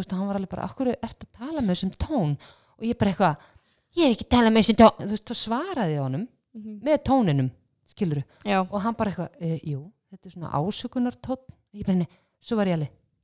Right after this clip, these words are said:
Speaker 1: „Veistu hvernig þú ert?“ Stundum eitthvað svona, „Oh my God,“ þú veist, þannig ég var bara að gera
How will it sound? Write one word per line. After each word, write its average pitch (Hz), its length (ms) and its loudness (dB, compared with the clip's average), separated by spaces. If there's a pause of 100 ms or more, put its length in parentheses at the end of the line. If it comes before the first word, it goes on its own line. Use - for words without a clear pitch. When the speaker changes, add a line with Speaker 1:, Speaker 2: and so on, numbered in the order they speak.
(520)
Speaker 1:
„Veistu - 160 -6
hvernig 143 220 0
þú 151 140 2 (100)
ert?“ - 300 -6
Stundum - 360 -4
eitthvað 185 260 -2
svona, 143 140 0 (340)
„Oh 480 160 2
my 370 140 0
God,“ 370 180 2
þú - 280 -4
veist, 370 140 -2
þannig 226 180 0
ég 226 60 2
var 220 100 2
bara 202 160 0
að - 60 -14
gera 220 160 0